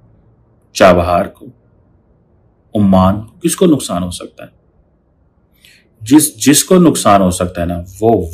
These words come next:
वो बीच में शामिल हो जाएगा। नॉर्मल सी चीज़ है, इसमें कौन सी ऐसी, अम, कोई परेशानी वाली बात नहीं है। मतलब, it's, it's, it's, it's something very नॉ-, नॉर्मल सी बात है।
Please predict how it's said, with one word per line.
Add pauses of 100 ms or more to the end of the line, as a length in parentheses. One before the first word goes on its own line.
वो
बीच
में
शामिल
हो
जाएगा। (880)
नॉर्मल
सी
चीज़
है,
इसमें
कौन
सी
ऐसी, (560)
अम, (340)
कोई
परेशानी
वाली
बात
नहीं
है। (1000)
मतलब,
it's,
it's,
it's,
it's
something
very (320)
नॉ-,
नॉर्मल
सी
बात
है।